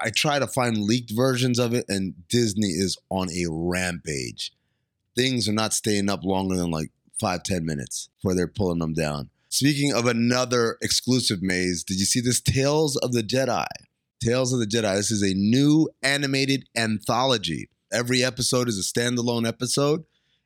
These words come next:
and it is about the Jedi of the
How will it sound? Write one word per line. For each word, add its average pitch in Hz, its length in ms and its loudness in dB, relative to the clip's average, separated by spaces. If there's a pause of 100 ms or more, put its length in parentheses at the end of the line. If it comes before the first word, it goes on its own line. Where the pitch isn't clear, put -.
(180)
and 110 320 0
it 113 180 2
is 107 260 0
about 113 440 0 (140)
the 110 180 2
Jedi 127 480 2
of 123 280 0
the 127 300 2